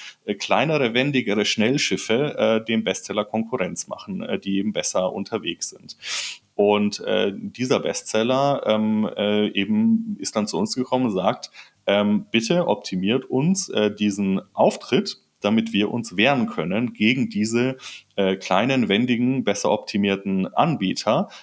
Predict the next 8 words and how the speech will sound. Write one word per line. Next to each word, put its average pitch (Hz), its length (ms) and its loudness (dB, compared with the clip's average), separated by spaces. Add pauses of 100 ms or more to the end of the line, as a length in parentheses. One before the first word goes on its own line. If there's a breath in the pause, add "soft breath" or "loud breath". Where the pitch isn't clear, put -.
(200 loud breath)
ähm, 107 400 4
damit 95 260 0
ich 123 140 -4
nicht 127 240 -4
noch 95 220 0
mehr 117 160 2
Marktanteil 101 500 0
verliere, 113 760 0